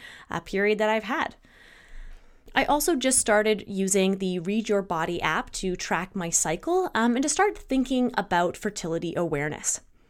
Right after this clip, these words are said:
I'm gonna be fully transparent. I do not know enough about fertility awareness.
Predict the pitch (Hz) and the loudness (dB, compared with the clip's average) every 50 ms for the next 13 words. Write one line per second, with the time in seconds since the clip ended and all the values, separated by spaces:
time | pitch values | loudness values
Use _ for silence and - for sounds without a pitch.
0 | _ _ _ _ _ - - - 208 202 202 202 202 208 202 208 202 - 185 180 | _ _ _ _ _ -6 0 2 4 4 4 4 2 2 0 0 0 2 2 2
1 | 180 180 - 202 185 180 - - 180 160 156 - - 175 185 190 185 214 214 208 | 2 2 2 0 0 0 0 -2 -2 -2 -2 -2 0 2 2 2 2 0 0 0
2 | 214 214 214 208 202 208 208 - - 196 185 175 175 175 175 165 156 147 139 143 | 2 2 4 4 6 6 4 4 2 0 2 2 2 2 2 0 0 0 -2 -2
3 | - - 156 156 139 - - 160 160 - 156 135 127 - 87 87 - - - 90 | -4 -2 -2 0 -2 0 -2 -6 -6 -4 -4 -4 -4 -4 -6 -6 -6 -6 -8 -10
4 | - - - - | -8 -6 -6 -6